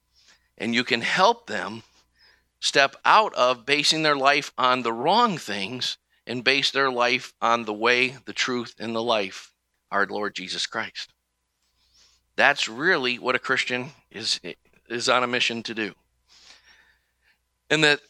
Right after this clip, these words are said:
when they build that reality in presuppositionalism, the, the basic idea is that when they build that reality,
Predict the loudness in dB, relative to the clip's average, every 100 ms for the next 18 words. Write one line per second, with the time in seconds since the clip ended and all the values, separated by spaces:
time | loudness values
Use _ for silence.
0 | -4 2 4 4 2 2 -2 -4 0 2
1 | 4 4 4 2 0 4 4 2 -2 -4
2 | -8 -14 _ _ _ _ _ _ _ _
3 | -20 -20 -14 -6 -4 0 2 4 2 2
4 | 2 2 2 0 0 -2 -6 -20 -20 _
5 | _ _ _ 2 4 4 0 0 2 4
6 | 2 2 4 4 0 -2 2 2 0 -14
7 | -20 _ _ -2 0 2 2 2 0 0
8 | 0 -2 -2 0 0 2 0 0 0 2
9 | 4 2 0 -4 -6